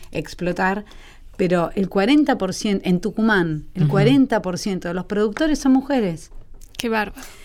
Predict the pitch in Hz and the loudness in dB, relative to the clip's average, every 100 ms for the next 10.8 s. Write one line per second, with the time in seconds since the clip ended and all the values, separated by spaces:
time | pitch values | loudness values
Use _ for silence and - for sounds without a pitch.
0 | - - 190 202 202 240 277 240 226 254 | -10 0 2 2 2 4 4 4 2 2
1 | 277 220 233 247 208 190 196 240 247 - | 2 2 2 4 2 4 2 2 2 2
2 | 185 143 - - - - 190 202 196 180 | 2 2 -2 -14 -20 -2 2 4 6 4
3 | 190 190 220 226 220 180 156 160 214 214 | 2 0 0 0 -2 -4 -4 2 4 4
4 | 233 214 202 190 240 254 214 185 190 202 | 4 4 4 4 2 4 4 4 2 4
5 | 226 208 196 190 220 208 202 190 165 202 | 2 2 2 2 2 0 0 0 2 0
6 | 202 196 180 160 151 151 170 165 156 226 | 2 2 2 2 2 2 2 2 0 2
7 | 214 190 190 247 311 311 - 285 285 - | 4 2 2 2 2 0 2 0 0 -4
8 | - - - 269 269 220 269 254 269 - | -18 -10 0 0 2 0 0 0 0 0
9 | 247 247 233 196 226 247 262 202 202 233 | 2 2 2 4 4 4 2 2 4 4
10 | 226 180 190 247 196 - 165 | 2 2 2 4 2 2 2